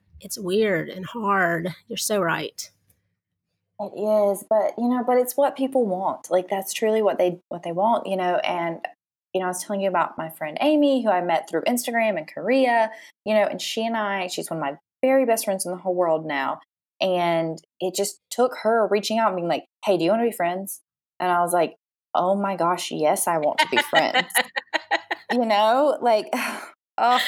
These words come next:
Speaker 2: it, and, you know, one of my best friends in college always tells the story. They were like, "Lauren just walked up to me in college and was like, 'We're gonna be friends now, okay?'"
Speaker 1: <laughs>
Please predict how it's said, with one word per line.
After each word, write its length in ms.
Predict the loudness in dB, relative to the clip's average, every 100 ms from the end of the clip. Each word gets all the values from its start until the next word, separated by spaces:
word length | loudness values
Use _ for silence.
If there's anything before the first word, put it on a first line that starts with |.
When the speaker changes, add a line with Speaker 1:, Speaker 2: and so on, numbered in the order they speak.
| 0
Speaker 2:
it, 140 | -2 -6 -18 -18 _ _ _ _ _ 0
and, 160 | 0 2
you 80 |
know, 80 | 2
one 120 | 2
of 40 | 2
my 120 | 2
best 180 | 0 0
friends 200 | -6 -6
in 100 | -4
college 440 | 0 2 2 2 2
always 280 | 4 2 2
tells 240 | 0 0
the 60 | -4
story. 540 | -2 2 4 2 0 _ _ -4
They 80 | 0
were 100 | 4
like, 220 | 2 0
"Lauren 460 | -12 -4 0 2 2
just 200 | 0 -4
walked 560 | -6 0 4 4 2 0
up 220 | 0 0
to 120 | -4
me 300 | -4 -4 -4
in 100 | -8
college 360 | -4 0 2 2
and 40 |
was 120 | 0 0
like, 140 | 2
'We're 160 | 2 2
gonna 120 | 0
be 100 | -2
friends 320 | -2 -6 -6
now, 200 | -4 -2
okay?'" 440 | -2 -2 -2 -4 -2 -8
Speaker 1:
<laughs> 0 | _